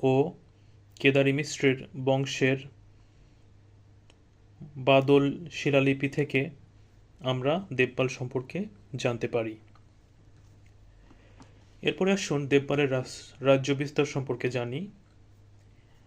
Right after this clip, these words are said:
প্রথমতই উড়িষ্যা বিজয়। মঙ্গের তাম্রশাসনে উল্লেখ আছে যে তার সৈন্যদল বিন্ধ্য পর্বত ও কম্বোজ অঞ্চলে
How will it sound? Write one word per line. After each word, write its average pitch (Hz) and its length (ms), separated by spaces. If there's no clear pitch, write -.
প্রথমতই 185 640
উড়িষ্যা 151 460
বিজয়। 120 400
মঙ্গের 160 380
তাম্রশাসনে 156 580
উল্লেখ 135 400
আছে 156 200
যে 131 340
তার 156 120
সৈন্যদল 160 680
বিন্ধ্য 156 520
পর্বত 160 460
ও 131 140
কম্বোজ 135 520
অঞ্চলে 135 500